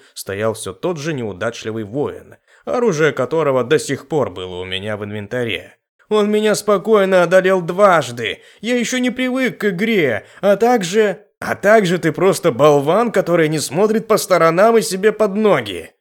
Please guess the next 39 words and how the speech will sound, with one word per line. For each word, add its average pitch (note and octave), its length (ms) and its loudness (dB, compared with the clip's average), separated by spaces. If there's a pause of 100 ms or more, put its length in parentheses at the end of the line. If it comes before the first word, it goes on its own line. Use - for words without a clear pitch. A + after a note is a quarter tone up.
(340)
Вздохнул G#2 540 -8
воин, E3+ 440 -4 (260)
чьи A3 260 -8
боевые D3+ 480 -2
навыки F3 460 -4
можно A#2+ 340 -4
было G#2+ 220 -4
бы G2 120 -10
сравнить G2 600 -10 (200)
с - 120 -16
мастерами A#2 580 -2
спорта D#3+ 540 -4
по E3+ 100 -8
фехтованию. D#3+ 920 -6 (360)
«Он C4+ 160 0
с - 80 -6
тобой B3+ 300 2
расправился B3 760 4
только G#3 540 2
из-за C#3+ 180 -2
того, G#3 340 0
что D3+ 160 -6
ты D3+ 140 -4
просто A3+ 520 0
дурак. C3 840 2 (200)
И - 100 -12
не D3 80 -2
называй F3 520 2
реальных G3 540 2
имён F#3 300 0
в F3+ 100 -4
игре. F3 420 -6 (220)
Сколько C4 380 0
раз A#3 260 0
я C3+ 80 -8
тебе C3+ 200 -6
про C#3+ 200 0
это C#3+ 120 -4
говорил?» C3+ 540 -4